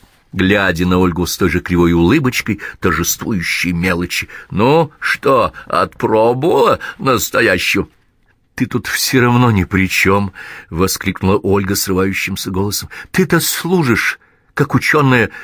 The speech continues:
собачка за колбаску. Ну, еще хочешь, пользуйся случаем, пока я связана, по-другому тебе вряд ли получится».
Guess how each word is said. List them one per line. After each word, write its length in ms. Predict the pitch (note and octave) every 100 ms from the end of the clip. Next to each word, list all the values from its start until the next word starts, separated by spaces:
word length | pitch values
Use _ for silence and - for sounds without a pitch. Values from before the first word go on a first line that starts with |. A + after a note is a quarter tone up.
| - -
собачка 720 | - D3 G#2+ A#2+ - - A2+
за 180 | E2 F#2+
колбаску. 720 | - G2+ F2+ E2+ - - - - -
Ну, 240 | F#3+ E3 - - -
еще 500 | - C#3 - - -
хочешь, 540 | - E3 - - - -
пользуйся 540 | - D3+ C#3 C3 -
случаем, 460 | A#2 - C#3 A#2 A2
пока 180 | - B2
я 140 | A2
связана, 580 | - - - G#2+ F2 E2 - - -
по-другому 440 | C3 B2+ A2+ A#2
тебе 180 | - A#2
вряд 320 | G2 G#2 - E2+
ли 60 |
получится». 640 | - G2 B2 - - -